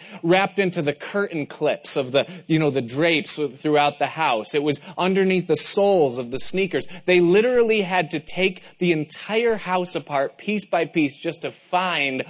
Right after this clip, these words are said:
all of what was hidden in it. I remember after one night of them doing this, my father came home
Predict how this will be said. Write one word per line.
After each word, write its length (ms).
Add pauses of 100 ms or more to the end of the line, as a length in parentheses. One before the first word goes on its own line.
(140)
all 300
of 80
what 140
was 140
hidden 320
in 120
it. 120 (680)
I 60
remember 260
after 260
one 380
night 280
of 120
them 240
doing 260
this, 160
my 140
father 320
came 220
home 260